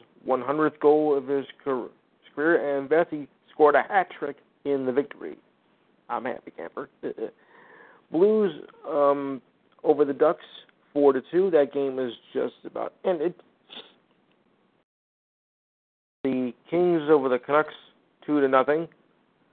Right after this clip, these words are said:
Right now, going into the third period, the Sharks are leading the Red Wings now,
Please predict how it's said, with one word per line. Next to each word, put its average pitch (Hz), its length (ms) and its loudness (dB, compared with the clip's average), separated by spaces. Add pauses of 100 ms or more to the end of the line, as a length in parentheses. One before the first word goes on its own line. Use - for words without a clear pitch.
(300)
Right 147 160 6
now, 156 160 2
going 151 260 4
into 143 140 4
the 120 80 -4
third 151 220 0
period, 165 340 0
the 123 380 -8 (640)
Sharks 160 300 2
are 151 80 -4
leading 160 220 0
the 147 60 -4
Red 156 140 4
Wings 160 240 -2
now, 151 320 0